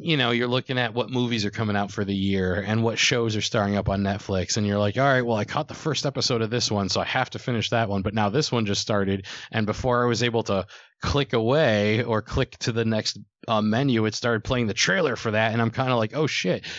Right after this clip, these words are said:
<laughs> And now I'm, now I'm pulled into this one. So it's the same thing with the games. I'm like, "Oh, man, that game's out? Oh, shit, that game's out?" And then some of the games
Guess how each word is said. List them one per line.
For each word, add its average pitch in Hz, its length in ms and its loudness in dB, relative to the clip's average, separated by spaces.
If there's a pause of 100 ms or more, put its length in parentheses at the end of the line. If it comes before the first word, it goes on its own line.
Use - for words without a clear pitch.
(120)
<laughs> - 100 -4
And 196 160 2
now 139 240 0
I'm, 123 160 0
now 117 220 2
I'm 120 80 -2
pulled 139 300 -2
into 131 180 -2
this 170 240 -4
one. 98 220 -4 (380)
So 139 260 4
it's 127 120 0
the 135 80 -6
same 165 300 2
thing 160 160 0
with 131 80 -2
the 113 80 -4
games. 117 400 0
I'm 104 80 0
like, 113 160 0
"Oh, 123 80 2
man, 107 240 2
that 95 240 -4
game's 147 320 2
out? 160 180 2
Oh, 147 240 -2
shit, - 360 -4
that 123 240 -4
game's 190 280 0
out?" 196 220 2
And 123 100 2
then 110 80 2
some 208 240 2
of 208 40 2
the 143 60 2
games 117 460 2